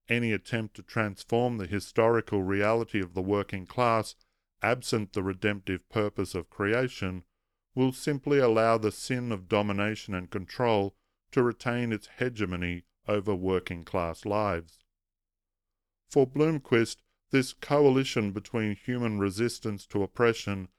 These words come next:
and the redemptive project of God finds its fulcrum in the person of Jesus,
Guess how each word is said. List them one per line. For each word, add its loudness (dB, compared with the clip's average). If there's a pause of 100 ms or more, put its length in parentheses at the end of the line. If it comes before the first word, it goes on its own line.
(220)
and -2
the 4
redemptive -2
project -2
of -10
God 2 (480)
finds 0
its -2
fulcrum 0
in -2
the -2
person 0
of -8
Jesus, -4